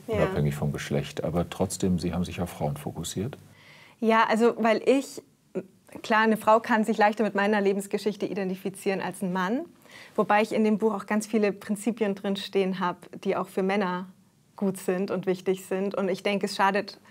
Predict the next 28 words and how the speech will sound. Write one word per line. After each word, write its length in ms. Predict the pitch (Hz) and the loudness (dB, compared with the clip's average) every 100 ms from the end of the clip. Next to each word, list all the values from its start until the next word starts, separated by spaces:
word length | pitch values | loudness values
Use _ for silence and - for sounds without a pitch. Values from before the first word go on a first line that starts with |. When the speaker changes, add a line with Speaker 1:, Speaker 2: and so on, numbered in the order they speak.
| - | 0
Speaker 1:
nicht, 200 | 226 247 | 2 4
wenn 120 | 226 | 4
ein 120 | 196 208 | 4 4
Mann 160 | 208 | 4
dieses 220 | 214 202 196 | 4 2 2
Buch 240 | 311 - | 0 4
liest, 220 | 247 247 | 4 4
einfach 240 | 202 214 233 | 0 2 2
schon 160 | 220 | 2
allein, 400 | 202 190 208 208 - - - - - | 4 4 2 -2 -6 -18 -20 -12 -4
ähm, 280 | 190 196 196 | 0 0 0
zu 100 | - | -2
erfahren, 360 | 196 190 185 | -2 -2 -2
okay, 380 | 185 196 180 170 180 | -2 -2 -2 -4 -8
wie 80 | 185 | -6
ticken 300 | 196 185 180 | -6 -6 -6
Frauen 340 | - 170 175 | -4 -2 -2
oder 200 | 170 175 | -2 -2
wie 120 | 190 | -2
verarbeiten 640 | - 202 - 190 185 185 185 | -2 -2 0 0 0 0 -6
Frauen 500 | - 185 170 175 - - - | -4 -2 -2 -4 -8 -14 -16
bestimmte 440 | - - 175 175 | -10 -6 -6 -6
Prozesse. 640 | - 175 - - 180 - 185 185 - _ - - - - - - - - | -10 -12 -10 -14 -12 -12 -12 -16 -20 _ -20 -20 -18 -18 -18 -18 -20 -6
Speaker 2:
Ob 200 | - - | -2 0
ein 180 | - 107 | 6 8
Mann 200 | 95 98 | 10 8
das 260 | 90 - - | 6 4 -2
anfasst, 800 | 139 160 - - 90 - - | 2 2 0 -6 -8 -8 -12